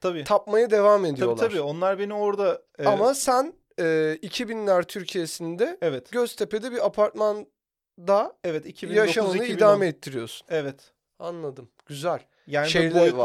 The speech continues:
Speaker 2: var.
Speaker 1: ara-, boyutlar
Speaker 2: Boyutlar
Speaker 1: arası.
Speaker 2: ve zamanlar arası.
Speaker 1: Evet.
Speaker 2: Hoşuma gitti.
Speaker 1: Hoş. <laughs>
Speaker 2: Devam et.
Speaker 1: Yani artık film çekerken
Speaker 2: Tabii,
Speaker 1: çünkü
Speaker 2: tabii,
Speaker 1: öyle
Speaker 2: tabii,
Speaker 1: yapmak
Speaker 2: tabii.
Speaker 1: lazım.
Speaker 2: Tabii,
Speaker 1: Sen
Speaker 2: tabii, tabii, tabii,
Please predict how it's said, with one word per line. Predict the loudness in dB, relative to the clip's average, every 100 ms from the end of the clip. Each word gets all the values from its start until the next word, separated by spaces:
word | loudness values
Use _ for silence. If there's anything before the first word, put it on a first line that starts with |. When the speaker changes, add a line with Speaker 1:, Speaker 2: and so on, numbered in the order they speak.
| 4
Speaker 2:
var. |
Speaker 1:
ara-, | 2 0 -4
boyutlar | -6 -6 -6 -2 2
Speaker 2:
Boyutlar | 2 6 6
Speaker 1:
arası. | 6
Speaker 2:
ve | 2
zamanlar | 2 2 2 0 0
arası. | 0 0 0 -2
Speaker 1:
Evet. | -2 -4 -8
Speaker 2:
Hoşuma | -6 -2 -2
gitti. | -4 _ -12
Speaker 1:
Hoş. | -8 -6 -8 -10 -14
<laughs> | -18 -6 0
Speaker 2:
Devam | 4 6 4
et. | 0 -6 -14 -12 -2
Speaker 1:
Yani | 2 2 2 -2 -4
artık | 2 2 2 -8 -8
film | -6 -4
çekerken | -4 2 2 4 2
Speaker 2:
Tabii, | 2 2
Speaker 1:
çünkü | 4
Speaker 2:
tabii, | 6 6
Speaker 1:
öyle | 8
Speaker 2:
tabii, | 6 4
Speaker 1:
yapmak | 0 -2
Speaker 2:
tabii. | 4
Speaker 1:
lazım. | 4 4 0
Speaker 2:
Tabii, | -4 -4
Speaker 1:
Sen | -4
Speaker 2:
tabii, | -8 -14
tabii, | -20 -20
tabii, | _